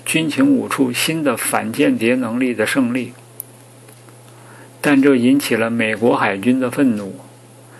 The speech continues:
并对英国同行长期怀着敌意。霍顿案件暴露不久，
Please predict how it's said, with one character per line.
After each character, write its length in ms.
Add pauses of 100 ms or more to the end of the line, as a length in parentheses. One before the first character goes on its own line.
(220)
并 220
对 160
英 220
国 180
同 260
行 360
长 340
期 220
怀 320
着 120
敌 220
意。 300 (600)
霍 160
顿 220
案 180
件 280
暴 180
露 220
不 100
久， 340